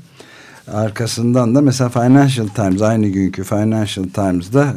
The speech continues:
e, iklim değişikliği eylemi için dünya çapında çağrı diye bol foto-, ilginç fotoğraflarla gene manşetten verdi. Yani benim sayabildiğim kadarıyla sekiz büyük şeyde, Huffington Post'ta da, yani sizin saydıklarınıza ilaveten Huffington Post'ta da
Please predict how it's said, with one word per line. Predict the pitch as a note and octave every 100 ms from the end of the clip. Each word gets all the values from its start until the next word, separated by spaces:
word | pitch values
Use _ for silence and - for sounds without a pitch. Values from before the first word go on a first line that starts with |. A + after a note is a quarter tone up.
| G#2
e, | G#2+ F2+
iklim | G2 G2+ A2+
değişikliği | G2+ F#2 - E2+ F2+ F2+
eylemi | F2+ F#2+ G2
için | F2+ E2 C#3+ C3+ F#2+ F2
dünya | G#2+ G#2 G#2
çapında | - D#2 F2+ F#2+ F#2+
çağrı | F#2+ G2 G2 G2+ F2
diye | G#2 C3 G#2
bol | A2 G2+ D#2+
foto-, | - E2 F2+ F2+
ilginç | G#2+ A2+ B2+ C3+ -
fotoğraflarla | G2+ G2+ F2+ F2 E2 G#2 G#2+ F#2 A#2 C#3+ - - - - - - -
gene | B2+ B2+
manşetten | G#2+ G2+ F#2+ - F#2 - G2+ G2
verdi. | G2+ F#2 F2 A2+
Yani | A2+ A2+
benim | A#2 C3
sayabildiğim | C3+ A#2 A2+ G#2+ G2+ B2
kadarıyla | A2 G2 A2+ E3+
sekiz | F#3+ B2 A2 C#3 G#2+ F#2+ G2+
büyük | G#2+ G#2+ -
şeyde, | - - F2 E2 B2+ C3+ C3+ - -
Huffington | G#2+ G#2 F2+ E2 F#2
Post'ta | F2 F#2+ F#2+ - - F2 C2+
da, | E2+ A#1 D2+ D#2
yani | E2+ D2 -
sizin | - F#2+ F#2
saydıklarınıza | - F2 E2 E2+ G2+ F2 E2+ E2 F2
ilaveten | C#2 G2+ F2+ D#2 D#2 F#2
Huffington | E2+ F#2+ F#2 E2+ F2+ F2
Post'ta | F2 F2 - - F#2 D2
da | A#2+